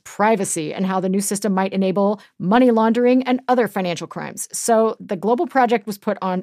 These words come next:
pause. And now Facebook has announced that it's shifting focus just to the U S market. It has rebranded Libra as the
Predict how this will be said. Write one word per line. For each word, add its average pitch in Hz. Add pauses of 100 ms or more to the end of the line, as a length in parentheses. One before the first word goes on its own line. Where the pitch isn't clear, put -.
(120)
pause. 170 (520)
And 220
now 254
Facebook 302
has 269
announced 233
that 220
it's 208
shifting 330
focus 247 (140)
just -
to 269
the 233
U 220
S 208
market. 202
It 170
has 180
rebranded 202
Libra 190
as 180
the 185